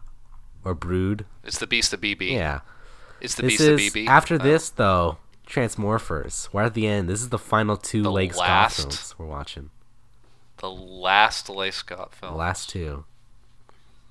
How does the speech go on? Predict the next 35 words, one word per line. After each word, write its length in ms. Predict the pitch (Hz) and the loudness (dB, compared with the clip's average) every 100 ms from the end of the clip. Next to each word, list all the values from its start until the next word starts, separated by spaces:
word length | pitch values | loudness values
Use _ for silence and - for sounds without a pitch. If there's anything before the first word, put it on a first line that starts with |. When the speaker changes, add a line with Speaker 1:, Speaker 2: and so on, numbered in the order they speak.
| - - - - - - - - - - - - | -20 -20 -20 -20 -20 -20 -20 -20 -20 -20 -20 -10
Speaker 2:
We'll 80 | 104 | -8
have 40 | |
to 80 | - | -6
do 120 | 104 | -4
a 40 | 95 | -4
tribute 420 | - 101 101 90 | -2 -4 -4 -8
to 140 | - 92 | -8 -10
him 160 | 87 | -10
for 180 | - 95 | -8 -8
our 60 | 87 | -6
last 280 | 87 87 - | -8 -8 -6
step, 240 | 90 95 - | -8 -10 -14
for 160 | - 95 | -6 -4
our 60 | 87 | -4
last, 300 | 87 90 - | -4 -6 -6
for 120 | 104 | -6
Transmorphers. 540 | - 95 - 92 98 | -4 -6 -6 -8 -8
Speaker 1:
Get 140 | 101 98 | -6 -4
ready. 380 | 113 90 85 - - - - - - | -2 -2 -6 -10 -16 -16 -18 -18 -14
It's 160 | 90 | -12
gonna, 260 | - 107 110 | -6 -4 -4
it's 260 | - 95 - | -6 -10 -8
go-, 160 | 127 - | -10 -6
it, 160 | 110 - - | -10 -10 -12
uh, 100 | 107 - - - | -6 -4 -4 -4
Beast 280 | 120 123 - | -4 -6 -6
of 100 | 117 | -2
Bray 200 | 131 131 | 2 2
Road. 580 | 127 139 123 110 101 - - | 4 4 6 4 0 -8 -14
It's 140 | 113 113 | -8 -4
supposed 260 | - 147 | 0 0
to 60 | - | 2
be 100 | 131 | 0
a 60 | 98 | 0
comedy 800 | - 107 113 104 85 78 73 | -2 -2 0 -2 -6 -8 -12